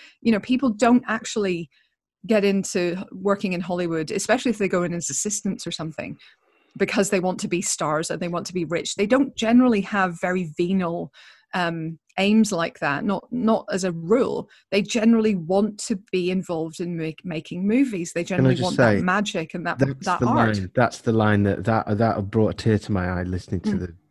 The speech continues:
Speaker 2: to the chapter last night, because it is a, it is a heavy chapter, of course,
Speaker 1: Mm.
Speaker 2: but,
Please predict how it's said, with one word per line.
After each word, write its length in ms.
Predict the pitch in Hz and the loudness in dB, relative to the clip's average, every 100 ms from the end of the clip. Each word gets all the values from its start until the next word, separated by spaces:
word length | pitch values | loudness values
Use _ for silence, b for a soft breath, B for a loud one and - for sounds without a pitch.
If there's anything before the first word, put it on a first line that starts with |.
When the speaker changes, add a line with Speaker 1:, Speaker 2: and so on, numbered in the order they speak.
| _ | _
Speaker 2:
to 100 | - | -6
the 140 | 90 90 | -4 -4
chapter 400 | - 113 - - | -2 -2 -2 -8
last 240 | 85 - | -8 -8
night, 220 | 85 82 - | -10 -10 -12
because 280 | - 95 | -10 -4
it 100 | 101 104 | 0 0
is 140 | 101 | -2
a, 100 | 92 - b b b b b - | -4 -12 b b b b b -10
it 140 | - 113 | 0 2
is 140 | 104 | 4
a 60 | 104 | 2
heavy 280 | 107 95 90 | 2 0 0
chapter, 540 | 107 - - 95 90 - | 0 -2 -4 -6 -6 -6
of 180 | 101 - | -8 -8
course, 600 | - 110 90 113 190 185 | -4 -2 0 -2 -2 -4
Speaker 1:
Mm. 100 | 170 B B B B _ - | -4 B B B B _ 4
Speaker 2:
but, 360 | 165 107 98 | 6 8 4